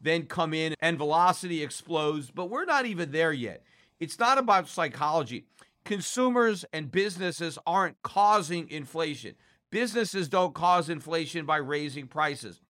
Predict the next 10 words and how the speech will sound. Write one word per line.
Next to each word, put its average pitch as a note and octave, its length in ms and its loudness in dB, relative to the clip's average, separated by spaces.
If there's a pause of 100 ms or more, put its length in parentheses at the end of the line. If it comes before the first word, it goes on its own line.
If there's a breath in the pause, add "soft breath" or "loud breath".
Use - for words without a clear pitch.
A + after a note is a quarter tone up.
(200)
Workers G#3+ 480 2
aren't F3+ 340 0
causing E3+ 420 2
inflation D3 600 -8 (420 soft breath)
by D3+ 380 4
demanding D#3+ 520 -2
raises. C#3 580 -2 (300)
Workers G#3 460 4
need F#3 220 2
raises G3 580 0